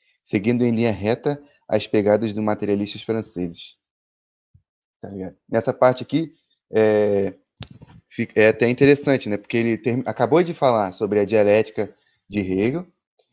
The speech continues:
disse so-, falou sobre as limitações dela, ou seja, disse que, é, ela foi um desenvolvimento, né? Quando Hegel retoma a dialética, né, dos gregos e dos outros idealistas passados. Foi um desenvolvimento, né,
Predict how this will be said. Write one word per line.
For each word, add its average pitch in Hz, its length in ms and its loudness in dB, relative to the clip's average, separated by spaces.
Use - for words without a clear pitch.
disse 185 320 -2
so-, 156 220 -2
falou 139 240 4
sobre 147 200 0
as 123 60 2
limitações 123 540 -2
dela, 104 420 0
ou 135 160 2
seja, 110 360 -2
disse 139 240 0
que, 120 280 0
é, 101 420 6
ela 131 220 6
foi - 420 2
um 127 120 -2
desenvolvimento, 139 800 0
né? 131 280 -2
Quando 127 260 2
Hegel 131 240 4
retoma 139 640 2
a 104 120 0
dialética, 104 540 2
né, 98 140 -4
dos 98 300 -8
gregos 107 720 0
e 110 80 -2
dos 104 260 -6
outros 110 220 -4
idealistas 98 640 -4
passados. 104 540 -2
Foi 123 120 0
um 127 80 2
desenvolvimento, 123 840 -2
né, 120 300 -4